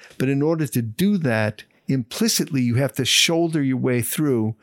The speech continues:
a bunch of experienced people who know much more than you do, but you're not gonna learn because you've been told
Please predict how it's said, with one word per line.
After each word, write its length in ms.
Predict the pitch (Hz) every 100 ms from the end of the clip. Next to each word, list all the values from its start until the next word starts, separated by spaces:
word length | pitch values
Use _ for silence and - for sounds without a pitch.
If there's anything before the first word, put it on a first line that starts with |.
| _ _ _ -
a 80 | 113
bunch 320 | 104 151 170
of 80 | 156
experienced 480 | 139 - 156 151 -
people 240 | 196 196
who 100 | 143
know 160 | 143 151
much 380 | 170 190 - 254
more 160 | 190
than 180 | 175 170
you 220 | 170 233
do, 380 | 190 113 104 131 _ - - -
but 160 | 117
you're 80 | 151
not 240 | 151 156 -
gonna 200 | 143 127
learn 360 | 135 139 120
because 400 | 107 107 127 104
you've 140 | 113 110
been 200 | 117 104
told 640 | - 170 139 110 107 117